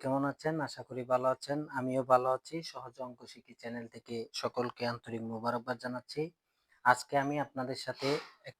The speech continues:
নবম দশম শ্রেণীর, এ, বীজগাণিতিক রাশি তৃতীয় অধ্যায়ের অনুশীলন তিন দশমিক এক থেকে আমি সৃ-, সৃজনশীল নিয়ে আপনাদের সাথে আলোচনা করব। এই সৃজনশীলটি আসার সম্ভাবনা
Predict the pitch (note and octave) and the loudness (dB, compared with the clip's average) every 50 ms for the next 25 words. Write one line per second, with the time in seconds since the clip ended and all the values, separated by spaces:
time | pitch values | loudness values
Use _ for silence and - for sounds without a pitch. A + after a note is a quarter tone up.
0 | - C#3+ C3 C3+ C3 C3 D3 C#3+ D3 C#3+ C#3+ B2 - D3+ D3 C#3+ - - D3+ D3 | -2 4 6 6 10 10 8 8 8 6 4 4 4 0 -2 -2 -2 -2 -2 0
1 | D#3+ E3 F3+ F3 _ _ _ - B2 A#2 A2+ A2+ A2+ _ - C3+ B2+ - - C3+ | 0 -2 -2 -4 _ _ _ -4 -2 -2 -2 -2 -4 _ -2 -2 -2 0 -2 0
2 | C3 C3+ B2+ - C3 B2 B2 B2+ B2+ - - - E3+ E3 - C#3+ B2+ - C3+ C3 | 0 0 -2 -4 -6 -2 2 2 2 2 0 -6 -8 -6 -6 -8 -6 -2 2 2
3 | B2+ B2 A#2 - C#3 C#3+ D#3 F3 E3+ D3+ C#3 C3 C3 - - C3 D3 D3 C#3 - | 2 2 0 0 2 4 4 4 4 4 2 2 0 -2 -2 0 2 2 2 2
4 | - C3 B2 B2+ A#2 - C#3 C#3+ C#3+ - - B2 - _ - C#3 - C#3+ C3+ C3+ | 0 0 0 -2 -6 -6 -6 -6 -6 -2 -4 -4 -4 _ -14 -4 -4 -2 -2 -2
5 | C3+ C3 - - C3+ C3 - - - C3+ C3+ C#3+ C#3 C3+ - C#3 C3+ C3 B2+ B2+ | -6 -8 -10 -14 -12 -8 -8 -6 -4 0 2 2 0 0 -2 -4 -2 -2 -2 -2
6 | C3+ C3+ C3 B2 A#2+ - _ A#2+ A#2 A#2+ B2 A#2+ - - - - - B2 A#2+ A#2 | -2 0 0 0 -2 -6 _ -14 -10 -8 -8 -8 -8 -12 -14 -8 -4 -2 -2 -2
7 | A2+ A#2 - - B2 B2 B2 A#2 - B2+ B2 C3 D#3 F3+ A3 _ _ _ _ _ | -2 -6 -8 -8 -8 -8 -8 -6 -6 -8 -6 -6 -8 -8 -8 _ _ _ _ _
8 | _ _ _ _ _ A#2+ A#2 A#2 A#2 A#2 A#2+ - - - C#3+ C3+ D#3 D#3 C#3+ - | _ _ _ _ _ -2 0 0 0 -2 -4 -6 -4 -2 0 4 4 4 2 2
9 | - D#3 D3+ - - E3 F3 G3+ B3+ C#4+ - _ _ - - _ _ - C3+ - | 0 -2 -2 -2 -2 0 0 0 0 -4 -12 _ _ -20 -20 _ _ 2 2 2
10 | - D3 C#3 - - D3+ C#3+ C3+ C3+ C3 B2+ C3+ C3+ C#3 | 4 0 0 0 0 0 2 4 4 4 4 4 6 6